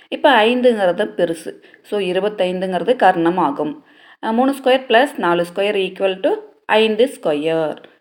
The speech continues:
ஆ, இதுதான் பித்தாகரஸ் தேற்றம். ஓகேங்களா? மற்ற இரண்டு பக்கங்களின் வர்க்கங்களின் கூடுதலானது கர்ணத்தின் வர்க்கத்திற்கு சமம். இப்ப ஒன்பது கூட்டல் பதினாறு சமம் இருபத்து ஐந்து அப்படின்னு நமக்கு ஸ்டெப் கிடைக்கும். ரெண்டு பக்கமும்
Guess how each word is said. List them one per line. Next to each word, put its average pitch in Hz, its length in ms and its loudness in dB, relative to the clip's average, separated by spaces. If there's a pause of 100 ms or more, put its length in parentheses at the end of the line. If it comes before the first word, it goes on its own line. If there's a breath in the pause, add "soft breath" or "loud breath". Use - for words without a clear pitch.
(500)
ஆ, 202 220 -4
இதுதான் 233 560 -2
பித்தாகரஸ் 190 420 2
தேற்றம். - 320 -8 (460 loud breath)
ஓகேங்களா? 185 380 -4 (160)
மற்ற 180 340 -2
இரண்டு 185 560 -4
பக்கங்களின் 185 420 -6
வர்க்கங்களின் 180 420 -2
கூடுதலானது 175 640 0 (340)
கர்ணத்தின் 226 360 2
வர்க்கத்திற்கு 180 540 0 (240)
சமம். 175 640 -2 (420 loud breath)
இப்ப 269 420 2 (220 loud breath)
ஒன்பது 233 400 2
கூட்டல் 254 420 0 (160)
பதினாறு 196 520 0
சமம் 226 540 -4
இருபத்து 247 600 2
ஐந்து 175 800 0
அப்படின்னு 160 240 -4
நமக்கு 165 340 -4
ஸ்டெப் 165 180 -6
கிடைக்கும். 151 300 -6
ரெண்டு 175 280 0
பக்கமும் 180 480 -4